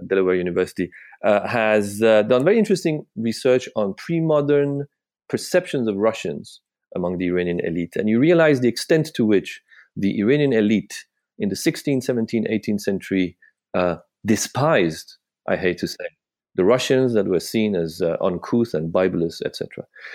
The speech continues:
And here we are in the early nineteenth century. The Russians are standing at the borders of the, uh, empire with a modern standing army, uh, which, um,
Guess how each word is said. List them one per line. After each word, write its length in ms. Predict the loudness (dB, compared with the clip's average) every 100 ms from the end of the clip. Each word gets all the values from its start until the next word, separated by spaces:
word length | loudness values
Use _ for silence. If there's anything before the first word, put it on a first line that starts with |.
| -18 -14 0
And 140 | 4
here 240 | 6 6 8
we 160 | 8
are 240 | 8 6 4
in 180 | 2
the 120 | 2 4
early 260 | 6 6
nineteenth 440 | 4 2 0 -4 -2
century. 540 | -4 -4 -6 -8 -8
The 140 | -6 -2
Russians 520 | -2 -2 -2 -2 -2
are 200 | -2 -2
standing 640 | -2 -2 0 2 0 0 -4
at 140 | -4
the 60 | -2
borders 640 | 0 2 2 0 0 -6 _ -2
of 320 | 0 0 -2 -10 -14
the, 460 | -8 -4 0 2 2
uh, 220 | 2 0 -2
empire 600 | -4 -2 0 2 2 0 -6 _ _ _ _ _ _ -4
with 260 | 2 4 4
a 120 | 4
modern 420 | 4 4 4 0
standing 500 | 0 0 2 2 2 0
army, 440 | 0 -2 -6 -8 _ _ _ _ _ _ _ 0
uh, 640 | 4 6 6 6 4 2 -2 -4
which, 680 | 2 6 6 4 0 -8 -8 0
um, 640 | 2 4 4 4 2 -4